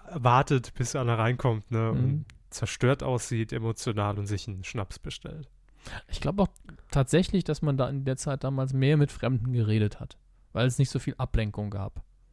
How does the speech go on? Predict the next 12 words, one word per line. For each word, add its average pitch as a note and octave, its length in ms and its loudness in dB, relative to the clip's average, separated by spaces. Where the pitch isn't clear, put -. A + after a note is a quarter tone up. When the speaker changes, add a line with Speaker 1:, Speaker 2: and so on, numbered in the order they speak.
Speaker 1:
Mhm. B2 340 -2
Speaker 2:
Da F2+ 100 2
mussten D3 400 8
wir, B2 120 4
waren C#3+ 160 8
wir D3+ 140 8
wirklich F3+ 300 6
auf - 120 -4
an-, E3 340 2
anwesende D#3+ 680 2
Menschen C#3 300 0
angewiesen. F3+ 240 4